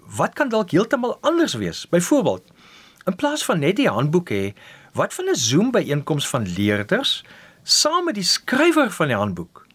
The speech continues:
waarin hulle die persoon kan vra, "Hoekom is hy of sy so opgewonde oor die onderwerp? En wat is dan nou eintlik belangrik? En hoe kan dit kreatief gebruik word?" En dan kan hierdie gesprek opgeneem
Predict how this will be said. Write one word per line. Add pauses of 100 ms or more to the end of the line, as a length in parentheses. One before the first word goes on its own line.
(100)
waarin
hulle
die
persoon
kan
vra, (260)
"Hoekom
is
hy
of
sy
so
opgewonde
oor
die
onderwerp? (240)
En
wat
is
dan
nou
eintlik
belangrik? (520)
En
hoe
kan
dit
kreatief
gebruik
word?" (440)
En
dan
kan
hierdie
gesprek
opgeneem